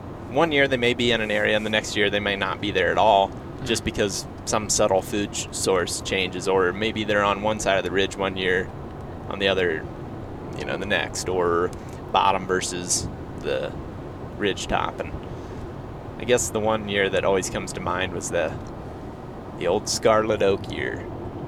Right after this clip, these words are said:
Speaker 1: And that's, I guess, just to get the ball rolling on the f-, on the topic. It was interesting because that season we didn't necessarily see any concentrated food source or, or sign,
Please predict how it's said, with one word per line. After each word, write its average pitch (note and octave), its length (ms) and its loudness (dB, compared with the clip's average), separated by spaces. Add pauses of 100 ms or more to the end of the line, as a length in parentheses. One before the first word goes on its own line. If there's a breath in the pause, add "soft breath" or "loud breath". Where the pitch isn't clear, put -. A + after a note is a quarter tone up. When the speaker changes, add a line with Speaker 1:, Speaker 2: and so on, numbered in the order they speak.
(280)
Speaker 1:
And - 280 -6 (640)
that's, - 480 0 (400)
I - 60 -4
guess, D#3+ 240 6
just C3+ 160 2
to B2 80 -2
get A#2+ 100 2
the - 80 0
ball G#2+ 300 6
rolling A2+ 400 6
on D#3 180 4
the D#3+ 80 -2
f-, - 260 -8
on C#3 200 2
the D3 60 -4
topic. E3+ 500 2 (960)
It D#3+ 40 4
was D3+ 120 6
interesting F3 480 2
because B2 300 0
that C#3 200 6
season B2 480 0 (640 loud breath)
we C3+ 80 4
didn't D#3+ 200 4
necessarily B2+ 560 4
see A#2 320 0
any G#2+ 260 0 (120)
concentrated G#2+ 840 2
food G2+ 400 -2
source F#2+ 480 4
or, E2+ 100 0 (220)
or G2+ 120 6
sign, G2 680 0